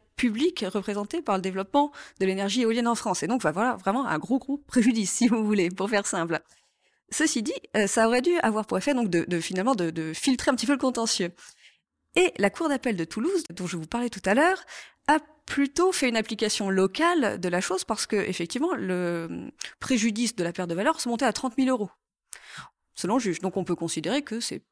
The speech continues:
bon, c'est important, hein, trente mille euros, faut pas non plus négliger, mais bon, que face au développement de l'énergie éo-,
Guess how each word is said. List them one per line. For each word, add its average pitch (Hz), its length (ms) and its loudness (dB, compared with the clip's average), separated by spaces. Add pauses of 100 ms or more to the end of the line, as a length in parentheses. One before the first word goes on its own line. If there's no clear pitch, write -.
bon, - 80 -12 (100)
c'est - 140 -14
important, 262 440 2
hein, 208 80 2
trente 175 180 -12
mille 190 120 -2
euros, 190 160 0
faut - 120 -6
pas 175 100 -8
non - 140 -14
plus 196 140 -2
négliger, 208 440 0
mais 262 240 2 (380)
bon, 202 260 2 (300)
que 247 180 4
face 226 340 0
au 175 80 -2
développement 196 420 0
de 185 60 -2
l'énergie 170 320 -2
éo-, 165 200 -4